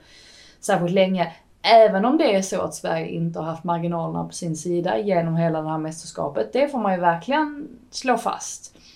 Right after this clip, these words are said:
För om man tänker där i, i match-, med matchen. <laughs> Det har blivit lite noll åtta där. Eh, om man tänker där i matchen mot Schweiz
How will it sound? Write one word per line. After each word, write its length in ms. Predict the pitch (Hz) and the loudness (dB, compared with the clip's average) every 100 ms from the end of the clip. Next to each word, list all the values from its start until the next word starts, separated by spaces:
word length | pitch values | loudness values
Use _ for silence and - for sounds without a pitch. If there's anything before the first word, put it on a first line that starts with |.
| _ | _
För 80 | - | -4
om 60 | 208 | -2
man 140 | 202 | -2
tänker 460 | 233 214 175 170 311 | 0 0 0 -2 2
där 160 | 262 | 4
i, 240 | 175 175 185 | 2 0 -4
i 60 | |
match-, 340 | 175 170 - - - | -2 -2 -2 -12 -10
med 540 | 196 196 175 - 160 | -6 -6 -6 -8 -10
matchen. 540 | 165 165 - 240 254 - - | -10 -10 -10 -10 -12 -16 -20
<laughs> 140 | - 220 196 202 180 | -6 -2 2 2 4
Det 60 | |
har 180 | 196 190 | 4 4
blivit 260 | 202 180 196 175 - - - - _ | 4 2 0 -6 -8 -20 -20 -20 _
lite 180 | 190 185 | -10 -6
noll 280 | 185 196 180 | -4 -2 -4
åtta 220 | 165 - | -6 -6
där. 180 | 208 254 _ - - - _ _ | -6 -6 _ -20 -20 -20 _ _
Eh, 480 | 196 190 185 180 175 | -4 -2 -2 -2 -2
om 60 | |
man 120 | 202 196 | -2 -2
tänker 240 | 202 254 | -2 2
där 100 | 233 | 2
i 40 | |
matchen 460 | 196 180 - 175 170 | 2 0 -2 -6 -4
mot 180 | 160 165 | -6 -8
Schweiz 680 | - 196 226 254 247 - | -2 0 0 -2 -8 -14